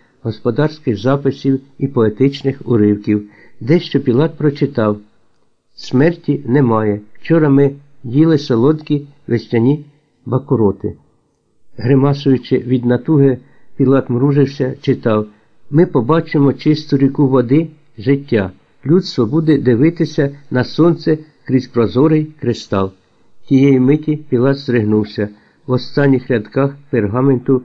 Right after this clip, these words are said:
він розібрав слова: «Більшого пороку боягузтво».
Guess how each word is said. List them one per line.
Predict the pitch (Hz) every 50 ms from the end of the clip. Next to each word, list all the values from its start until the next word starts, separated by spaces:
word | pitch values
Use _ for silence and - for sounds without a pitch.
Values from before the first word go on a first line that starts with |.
| - _ _ - - -
він | - 147 151 -
розібрав | 117 120 120 101 117 113 98 117 135 139 139
слова: | 143 - 139 123 113 107 110 101 101 - _ _ _ _ _ _ _ _ _ - - -
«Більшого | 123 151 170 160 - - - 151 135 120
пороку | - 127 117 113 143 175 170 - - 156 151 151 - _ _ _ _ _ _ _ _ _ _ - - - - -
боягузтво». | 113 123 143 143 151 135 104 104 110 104 - - - 104 98 98 95